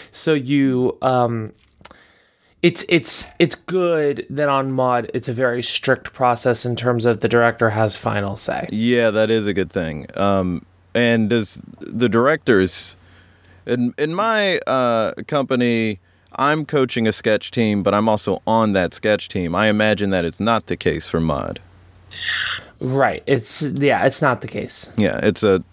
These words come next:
Speaker 2: it's a, it's set different brackets of, you know,
Speaker 1: Right.
Speaker 2: these are the performers, these are the writers, this is the director.
Speaker 1: Yeah, but I'm not, I'm not vouching for one over the other right
Speaker 2: Oh,
Speaker 1: now.
Speaker 2: no, no, no, no,
Speaker 1: I'm
Speaker 2: no.
Speaker 1: just saying that's how that is. And actually, Pop Roulette, Matt's on the group, and he's also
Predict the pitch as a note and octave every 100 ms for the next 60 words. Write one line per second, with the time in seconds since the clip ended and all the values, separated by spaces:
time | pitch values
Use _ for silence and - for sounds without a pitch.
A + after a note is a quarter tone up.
0 | - G#2 - - E2+ - - C#3 - -
1 | G2+ B2+ - A#2 G#2+ - G#2 G#2 G2 F2
2 | D2 - F2 D2+ - F#2 E2 A#2 G#2+ G#2+
3 | G2+ F#2+ G#2+ G2+ F#2+ G2+ F#2+ F2+ F2+ F2
4 | F2 G2 F#2 F2+ F2 D#2+ - E2+ D#2+ F2
5 | - - - - - F#3 G#3+ C#3 B2+ G3
6 | - G#3+ A3+ - - F#3+ G3 G3 F3+ -
7 | C3+ D3+ D3+ D#3 E3 D3 C#3 C#3+ B2+ C3+
8 | C3 A#2+ A2+ B2+ D#3+ D3+ B2+ B2+ B2 A2+
9 | A#2+ F#2+ A2 G#2 G2+ G2 F2+ - F3+ D3+
10 | D3 D3 E3+ D3 C#3+ D#3+ D#3+ C#3 C3+ B2+
11 | D3 D3 C#3 D3 - C3+ D3+ C#3 C#3 F3+
12 | E3 - C3+ B2 - D3+ C#3 A#2 C3 B2+
13 | - C3 A#2+ A#2+ A#2+ - B2 A#2 A#2 A2+